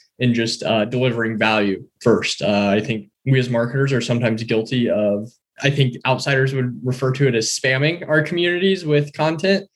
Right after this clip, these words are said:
And it's all about delivering value first. And I think we've benefited some from that playbook and what you've been doing in communities. Uh, but those were the three big things that stood out to me.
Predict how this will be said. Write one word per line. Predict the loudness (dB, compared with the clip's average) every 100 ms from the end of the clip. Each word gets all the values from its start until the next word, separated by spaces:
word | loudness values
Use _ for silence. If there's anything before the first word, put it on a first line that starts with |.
| _ _ -4
And | -2
it's | 2
all | 2
about | 2 0 0
delivering | -2 0 0 0
value | 2 2 2
first. | 0 0 0 0
And | 0 0 -2 -10 -4
I | 0
think | 2 0
we've | 0 -2
benefited | 0 -2 0 0 0 0
some | 0 2 2
from | 0
that | 0 0 0
playbook | 0 2 0
and | 0
what | -2 0
you've | -2 -2
been | 0
doing | 0 2
in | 0 -2
communities. | -2 0 2 2 0 -8 _ _ -4
Uh, | -4 -2
but | 0
those | 2
were | 2
the | 2 -2 -4 -14 -2
three | 0
big | 2 0 -2
things | -4 -2
that | -2 -4
stood | -2 0
out | 0 -2
to | -2
me. | -4 -4